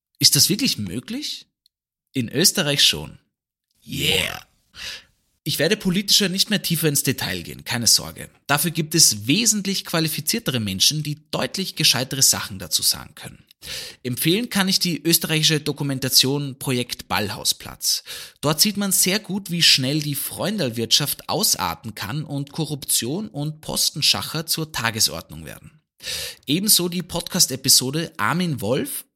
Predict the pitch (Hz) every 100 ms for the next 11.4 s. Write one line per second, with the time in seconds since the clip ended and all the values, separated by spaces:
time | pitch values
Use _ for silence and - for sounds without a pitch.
0 | _ - 135 - 135 160 185 170 190 190
1 | - - 117 107 233 254 - - - -
2 | - 131 139 175 160 - 214 233 233 -
3 | 190 202 185 - - 156 - 135 165 180
4 | 156 - 143 147 - 90 110 190 - -
5 | 147 139 135 175 - 202 233 - - 160
6 | 151 202 208 165 175 160 107 104 - -
7 | _ _ - - - _ 123 139 143 147
8 | - - 185 185 208 240 - _ - 156
9 | - - - 131 190 196 190 - 196 -
10 | 156 - 165 139 120 - 135 185 269 170
11 | 95 78 - -